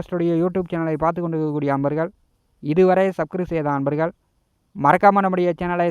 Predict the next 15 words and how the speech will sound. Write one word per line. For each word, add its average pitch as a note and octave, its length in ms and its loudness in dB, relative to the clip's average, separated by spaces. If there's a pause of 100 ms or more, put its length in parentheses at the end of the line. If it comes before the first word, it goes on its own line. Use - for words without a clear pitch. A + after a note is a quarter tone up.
சப்ஸ்கிரைப் E3 400 -4
செய்து D#3+ 200 -2
கூட E3 220 0
இருக்கின்ற D3+ 320 -2
ஆல் D#3+ 240 0
பட்டன் D3+ 260 -2
அழுத்திங்க. C3+ 360 -6 (960)
உங்களுக்கு E3 320 0
தெரியாத, F#3 380 2
அறியாத, F3 360 4
புரியாத E3 380 -2
ரகசியங்கள் D#3 560 -2 (320)
ஜோதிடம் F3 500 0
மூலம் E3+ 200 0
நம்முடைய D3+ 260 -2